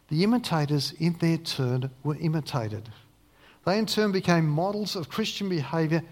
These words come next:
to other people. Their behaviour became infectious and contagious as other people received the gospel from them. And it seems this community of Christian believers in Thessalonica were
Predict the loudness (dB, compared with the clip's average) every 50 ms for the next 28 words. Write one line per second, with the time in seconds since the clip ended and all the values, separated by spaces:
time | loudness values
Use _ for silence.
0 | -10 -6 -2 0 0 0 0 0 -2 -2 0 0 0 0 0 -2 -2 -4 -6 -12
1 | -20 -20 _ _ _ _ _ _ _ _ -20 -20 -20 -20 -20 -2 _ 2 2 4
2 | 2 0 0 2 2 4 4 4 4 2 2 2 0 -2 -4 -4 -2 0 2 4
3 | 4 2 0 -2 -6 -14 -18 -20 -20 -20 _ _ 0 0 0 0 0 0 0 0
4 | 0 0 0 0 0 0 0 -2 -4 -2 -2 -4 -4 -4 -4 -2 0 2 2 2
5 | 2 0 -2 -2 -2 0 0 0 0 0 -2 0 2 2 2 2 2 0 0 2
6 | 2 0 0 0 -2 0 -2 -4 -2 -2 -4 -4 -4 -6 -6 -4 -4 -4 -2 -2
7 | -2 -2 0 2 2 4 2 2 0 -2 -8 -18 -20 -20 -20 -20 _ _ _ _
8 | _ _ _ _ _ _ _ _ _ _ _ _ _ -20 -20 -20 -20 -20 -20 -20
9 | -20 -10 -2 0 0 0 2 2 2 4 4 2 2 0 -2 0 2 0 2 2
10 | 2 2 2 4 2 2 2 2 0 0 0 0 0 0 2 4 4 4 4 4
11 | 4 2 2 0 0 2 2 2 2 2 0 0 0 2 2 4 4 2 2 2
12 | 2 2 2 2 2